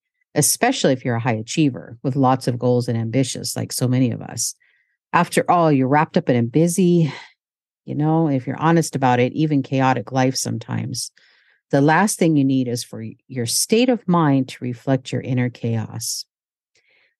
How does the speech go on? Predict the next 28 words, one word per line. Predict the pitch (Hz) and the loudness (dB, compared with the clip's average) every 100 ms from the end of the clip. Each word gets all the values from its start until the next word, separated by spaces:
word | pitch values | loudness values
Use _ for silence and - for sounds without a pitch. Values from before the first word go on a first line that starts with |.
| - | -4
But | 160 | 0
how | 160 196 | 2 4
do | |
you | 226 | 2
prevent | 226 170 151 147 | 2 0 2 0
this | 147 - | -2 -6
from | - 123 | -6 -4
happening? | 120 117 120 101 92 113 _ _ _ _ _ _ - | -2 -4 -4 -8 -10 -14 _ _ _ _ _ _ -2
Well, | 170 202 214 214 _ _ _ _ - | 2 4 4 0 _ _ _ _ -4
one | 226 247 | 2 2
of | |
the | 226 | 2
things | 220 180 170 | 2 4 4
I | 165 | 4
always | 165 147 139 | 4 4 2
like | 131 127 | -2 -4
to | |
say | 123 135 123 | -6 -2 0
is | 131 | 0
you | |
start | 127 - 165 135 | -2 0 0 2
by | 147 | -4
controlling | - 135 - 139 139 131 | -4 -8 -2 2 4 2
the | 117 | 0
state | - - 135 131 - | -6 0 0 0 -6
that | 117 - | -12 -12
you're | |
in, | - 73 - | -10 -12 -12